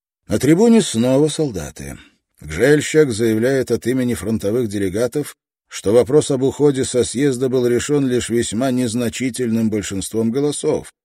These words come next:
Причём делегаты-большевики даже не принимали участия в голосовании, считая, что решение надо принимать по фракциям, а не по группам. «Сотни делегатов с фронта, — сказал он, — избраны без участия солдат,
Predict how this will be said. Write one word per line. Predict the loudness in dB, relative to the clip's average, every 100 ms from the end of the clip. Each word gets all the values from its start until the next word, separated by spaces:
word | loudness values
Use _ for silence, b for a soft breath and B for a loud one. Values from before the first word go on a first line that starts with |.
| _ _ _
Причём | -6 -2 -2 -2
делегаты-большевики | -2 -2 0 -2 -2 -6 -6 -6 -6 -4 -2
даже | -2 -2
не | -4
принимали | -4 -4 -2 -2 -2
участия | -2 -4 -6 -4 -4
в | -4
голосовании, | -2 -2 0 2 2 0 -2
считая, | -6 -8 -8 -10
что | -10 -12
решение | -10 -8 -4 -2 -2
надо | -4 -8
принимать | -10 -12 -10 -10 -6
по | -8
фракциям, | -4 -6 -6 -10 -10 -10 -16 _ _
а | -8
не | -6 -6
по | -6
группам. | -6 -8 -12 -18 -20 _ _ _ -14
«Сотни | 0 4 4 2 -2 2
делегатов | 2 4 2 2 0 -4
с | -6
фронта, — | -10 0 4 4 4 -2
сказал | 0 0 0 0
он, — | -2 -6 _ _ _
избраны | 0 2 2 2 2 2
без | 0 0
участия | -4 -6 -4 -4 -2 -4
солдат, | -2 -2 2 4 2 -2